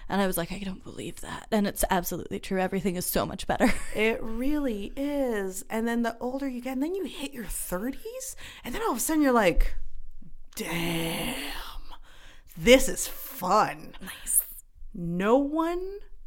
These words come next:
Speaker 2: knows what they're doing, everyone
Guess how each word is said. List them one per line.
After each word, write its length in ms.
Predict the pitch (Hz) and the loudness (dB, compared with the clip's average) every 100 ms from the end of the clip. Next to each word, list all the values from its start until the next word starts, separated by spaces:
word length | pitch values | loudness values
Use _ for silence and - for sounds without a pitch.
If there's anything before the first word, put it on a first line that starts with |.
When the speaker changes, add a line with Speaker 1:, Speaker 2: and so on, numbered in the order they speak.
| - | -10
Speaker 2:
knows 580 | 160 170 175 175 180 - | -6 -2 -2 -2 -4 -8
what 160 | 175 - - | -10 -12 -8
they're 260 | 220 226 185 - - | -4 -4 -6 -14 -8
doing, 800 | 262 320 349 247 180 - - - - - - - - 359 | -2 -2 2 2 2 0 -2 -6 -8 -8 -10 -10 2 2
everyone 800 | 381 277 190 185 147 160 160 | 2 -2 -2 -2 -2 -2 0